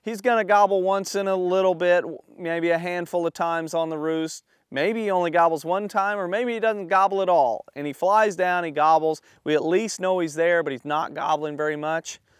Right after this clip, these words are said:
Those are tough birds to hunt sometimes. In my personal opinion, they're not a lot of fun to hunt.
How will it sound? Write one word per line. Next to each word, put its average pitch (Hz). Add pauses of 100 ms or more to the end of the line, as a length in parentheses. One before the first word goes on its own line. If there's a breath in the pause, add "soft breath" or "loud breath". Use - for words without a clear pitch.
(340)
Those 208
are 196
tough 190
birds 185
to 180
hunt 185
sometimes. 185 (720)
In 143
my 147
personal 175
opinion, 175 (200)
they're 143
not 151
a 135
lot 135
of 165
fun 190
to 180
hunt. 196